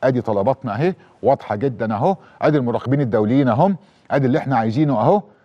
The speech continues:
ومش هنتنازل عن حقوق مصر المائية. أرجع تاني لحتة الكورونا بعد إذن حضراتكم، وأرجو إن محدش يفهم اللي أنا هقوله ده أو يفسره تفسير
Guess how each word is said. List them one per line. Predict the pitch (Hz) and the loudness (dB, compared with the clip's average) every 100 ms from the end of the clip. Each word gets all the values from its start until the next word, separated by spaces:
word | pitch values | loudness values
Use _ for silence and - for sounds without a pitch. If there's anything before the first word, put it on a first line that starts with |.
| _ | _
ومش | - 180 - | -6 -4 -4
هنتنازل | 123 139 151 135 117 | -6 -4 -4 -2 -4
عن | 123 | -4
حقوق | - - 135 139 117 | -6 -6 -4 -4 -4
مصر | 123 - - - 139 | -4 -4 -12 -10 -2
المائية. | 143 120 120 135 120 92 90 71 - _ _ - - - | 0 0 0 0 -2 -4 -4 -6 -12 _ _ -20 -20 -4
أرجع | 196 196 180 | -2 0 -2
تاني | 175 180 | -2 -4
لحتة | 123 160 135 95 | -4 -6 -8 -10
الكورونا | - 104 131 90 | -8 -4 -2 -2
بعد | 71 76 | -4 -6
إذن | 110 101 | -6 -6
حضراتكم، | 82 64 67 - _ _ _ _ - - _ - | -8 -10 -12 -16 _ _ _ _ -20 -20 _ -2
وأرجو | 131 185 160 127 135 135 - _ - - _ _ - | 2 4 4 2 -2 -4 -12 _ -20 -20 _ _ -6
إن | 160 160 | -2 0
محدش | 147 175 180 185 - 147 | 0 0 0 -2 -6 -2
يفهم | 165 - 143 160 151 - _ 101 | -2 -2 -4 -2 -4 -12 _ -2
اللي | 135 | 0
أنا | 160 | 0
هقوله | 110 139 147 | -2 0 2
ده | 123 151 | 4 2
أو | - 127 | 2 0
يفسره | 123 - 110 - 175 | -2 -2 -6 0 0
تفسير | 160 131 - 160 175 | 0 -4 -2 0 0